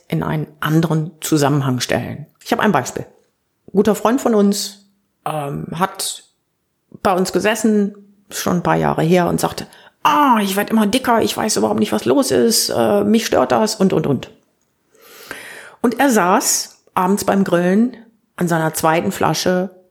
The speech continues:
Literflasche Coca-Cola mit Zucker.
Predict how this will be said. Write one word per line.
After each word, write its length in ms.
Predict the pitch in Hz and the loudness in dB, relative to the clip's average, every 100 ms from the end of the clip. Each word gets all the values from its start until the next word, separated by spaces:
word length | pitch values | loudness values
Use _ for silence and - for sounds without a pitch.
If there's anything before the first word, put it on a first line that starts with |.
| - | 0
Literflasche 840 | 170 185 185 - 165 160 170 160 - | 2 4 2 0 0 0 -2 -2 -4
Coca-Cola 840 | 208 - 147 208 240 233 233 233 _ _ _ _ _ _ _ | -4 -2 0 4 4 4 0 -6 _ _ _ _ _ _ _
mit 220 | 165 160 | -2 0
Zucker. 340 | - - - | 0 -2 -6